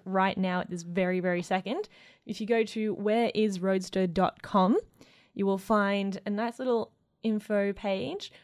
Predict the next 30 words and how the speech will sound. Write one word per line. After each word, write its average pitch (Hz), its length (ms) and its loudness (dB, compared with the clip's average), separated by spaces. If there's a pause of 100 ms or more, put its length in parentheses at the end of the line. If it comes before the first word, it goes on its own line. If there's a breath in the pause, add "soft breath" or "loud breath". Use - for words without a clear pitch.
(140 soft breath)
about - 180 -6
where 208 500 4
the 202 280 0
Roadster 196 380 0
is. 240 400 0
And 208 100 2
at 202 180 0
this 226 280 -6
very 254 220 0
moment, 220 440 0
on 190 240 -4
Wednesday 220 300 0
the 220 100 0
fourteenth 233 400 -2
of 214 80 -10
February, 202 320 0
when 220 140 0
we're 180 80 0
recording 190 420 -2
this 196 240 -6
at - 160 -4
eleven 208 340 0
twenty-eight 226 560 -2
A 208 140 2
M, 185 380 -2 (560 soft breath)
the 202 120 -2
current 254 300 0
location 233 580 2
is 190 400 -2 (560)
about 180 220 -2